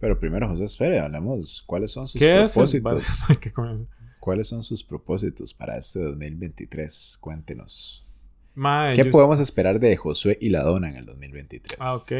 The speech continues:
Speaker 2: de eso.
Speaker 1: ¿Qué puede-, vamos.
Speaker 2: No, con respecto al, a la Dona,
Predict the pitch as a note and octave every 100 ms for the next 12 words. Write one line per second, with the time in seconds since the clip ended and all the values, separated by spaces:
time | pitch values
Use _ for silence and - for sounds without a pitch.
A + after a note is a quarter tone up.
0 | C3 G#2 A#2+ D3+ C3+ A2 - - - _
1 | - _ _ - _ - - C#3+ D3 F3+
2 | D#3 - F2+ E2 E2+ - - - - -
3 | - - - - C#3 E3 E3+ A#2+ G2+ -
4 | A#2+ B2 G3 F#3 D3+ A2 A#2 G#2+ G#2 G2
5 | C3 F3+ G#3+